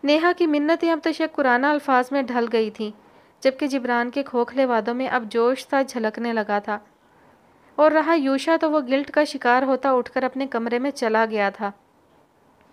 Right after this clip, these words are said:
क्यों वो कोमल की इल्तिजाइया नज़रों पर नज़रें चुरा गया था? आखिर क्यों? क्यों वो भी खुदगर्ज हो गया था? कितने मान से कोमल ने उसे देखा था कि वो उसकी मदद करेगा, उन दोनों के चुंगल से बाहर निकाल लेगा, लेकिन उसने क्या किया?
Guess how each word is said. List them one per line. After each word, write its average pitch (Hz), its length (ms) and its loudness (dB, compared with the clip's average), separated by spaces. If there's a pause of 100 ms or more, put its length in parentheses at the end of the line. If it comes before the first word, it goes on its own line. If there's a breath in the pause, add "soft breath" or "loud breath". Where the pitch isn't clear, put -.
(400)
क्यों 349 280 0
वो 349 120 2
कोमल 277 400 2
की 302 160 -4
इल्तिजाइया 262 580 0
नज़रों 254 360 -2
पर 262 160 2
नज़रें 240 320 0
चुरा 226 320 2
गया 202 240 -2
था? 208 260 -4 (460 soft breath)
आखिर 269 340 2 (100)
क्यों? 240 260 -4 (720 soft breath)
क्यों 359 300 2
वो 285 180 6
भी 339 160 4
खुदगर्ज 262 520 2
हो 233 160 -2
गया 220 220 -2
था? 214 200 -6 (240)
कितने 269 300 -2
मान 247 340 2
से 277 140 -2
कोमल 240 380 -2
ने 247 100 -4
उसे 254 220 -2
देखा 214 360 -2
था 240 200 -2 (360 loud breath)
कि 311 80 -2
वो 311 120 2
उसकी 311 240 -2
मदद 254 340 0
करेगा, 208 480 -2 (560 soft breath)
उन 330 140 2
दोनों 302 260 4
के 339 120 -2
चुंगल 277 380 0
से 320 140 -2
बाहर 254 340 2
निकाल 240 400 2
लेगा, 233 380 0
लेकिन 262 260 -2
उसने 269 260 -4
क्या 233 220 -2
किया? 214 340 -2